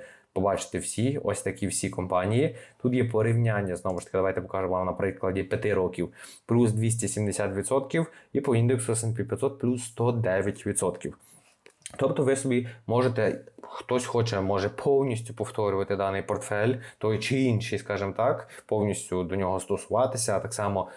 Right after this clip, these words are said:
повторювати всі транзакції, тобто покупки, продажі, а хтось може просто знаходити ту саму одну чи там дві-три компанії і саме їх вже на свій, е, страх і ризик, на свій, свої роздуми, скажімо так, вибирати до свого портфеля.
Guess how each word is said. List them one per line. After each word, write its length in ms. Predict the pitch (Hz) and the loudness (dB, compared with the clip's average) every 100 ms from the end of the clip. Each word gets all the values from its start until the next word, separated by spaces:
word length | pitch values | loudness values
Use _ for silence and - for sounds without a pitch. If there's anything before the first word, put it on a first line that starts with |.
| - - | -16 -4
повторювати 600 | 101 98 107 98 90 95 | -2 0 2 2 2 -2
всі 180 | - | -2
транзакції, 540 | 104 90 87 123 120 104 | -4 -2 0 -2 -2 -4
тобто 220 | - 92 | -4 -6
покупки, 720 | - - 101 127 123 - 101 | -6 -2 -2 0 -2 0 -2
продажі, 600 | 92 98 107 123 131 175 - - | 0 2 2 2 2 0 -4 -12
а 60 | - | -8
хтось 260 | 101 160 151 | 0 0 2
може 240 | 147 156 | 2 0
просто 520 | 143 - 190 208 151 | -2 0 2 2 0
знаходити 720 | 113 113 143 151 156 - 143 | 0 2 2 0 -2 -2 0
ту 240 | 131 - 143 | 2 2 0
саму 460 | - 139 135 117 | 2 0 2 2
одну 360 | 107 104 120 139 | 2 0 2 2
чи 120 | - | 0
там 180 | 107 104 | -2 -2
дві-три 460 | 98 131 139 127 131 | 0 0 2 2 2
компанії 760 | 127 113 107 113 135 143 147 - - | 2 0 0 0 2 0 -2 -6 -4
і 80 | - | -2
саме 280 | 131 127 | 0 2
їх 380 | 123 131 170 - | 2 2 0 0
вже 260 | 104 113 107 | 0 2 2
на 240 | 98 95 | 0 -2
свій, 420 | 92 - 117 104 101 | -2 2 2 4 4
е, 260 | 95 90 - - - _ | 2 2 -2 -20 -20 _
страх 320 | - 107 104 | -4 -2 2
і 60 | 92 | 2
ризик, 520 | 104 123 107 92 - | 4 4 2 0 -2
на 100 | 92 | -6
свій, 300 | - 101 90 | -2 -2 -2
свої 300 | - 110 101 | 0 2 4
роздуми, 480 | 101 120 117 110 107 | 4 4 2 2 0
скажімо 280 | - 98 95 | -2 -6 -2
так, 140 | 92 | -2
вибирати 380 | 98 101 101 104 | 0 2 2 0
до 160 | 92 110 | 0 -2
свого 380 | - 113 107 107 | 0 0 0 0
портфеля. 520 | 107 - 95 87 | -2 -2 0 0